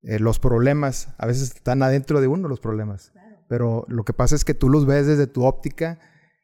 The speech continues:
Speaker 1: Entonces, cuando tú, este, tú los ves desde tu óptica, es, tú, tu juicio es hacia afuera,
Speaker 2: Claro.
Speaker 1: pero no te estás juzgando tú. Entonces, el, el, el tema es que tú tienes que cambiar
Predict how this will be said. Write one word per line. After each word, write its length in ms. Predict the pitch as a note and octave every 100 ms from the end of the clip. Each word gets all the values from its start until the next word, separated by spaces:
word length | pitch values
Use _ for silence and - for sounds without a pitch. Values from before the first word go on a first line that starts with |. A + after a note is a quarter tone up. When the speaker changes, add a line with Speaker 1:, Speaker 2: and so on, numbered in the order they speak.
| _ _
Speaker 1:
Entonces, 380 | A#2+ G#2+ A#2 C#3+
cuando 320 | - B2+ A#2 A2+
tú, 540 | C#3 C#3 D#3 D#3+ -
este, 840 | C#3 B2 - A#2+ A#2 A2+ A2 A2 - - _ _ _ _ _ _ - -
tú 120 | - C#3
los 120 | D3
ves 120 | D3
desde 160 | D#3+ D3+
tu 140 | D#3+
óptica, 500 | D#3 - - E3 D#3 - _ - - -
es, 300 | B2+ - - _ -
tú, 200 | C#3+ - - - -
tu 100 | C3
juicio 360 | - D3 - D#3+
es 100 | F3+
hacia 160 | D3+
afuera, 400 | A2+ C#3+ F#3 A2
Speaker 2:
Claro. 440 | - - - - -
Speaker 1:
pero 140 | B2+
no 100 | B2 C3
te 80 |
estás 160 | D#3+ D3+
juzgando 440 | D#3+ C#3+ C#3+ B2+
tú. 340 | A#2 D3+ C#3 A#2
Entonces, 420 | G#2+ A#2 C#3 - - - _ -
el, 160 | A2+ -
el, 220 | A#2 G#2+
el 140 | A2+
tema 200 | C3+ D3+
es 140 | D3+ - - _ - _
que 100 | A#2
tú 160 | - -
tienes 300 | F#3+ F#3 -
que 120 | D#3+
cambiar 520 | E3+ D3+ B2+ C#3 -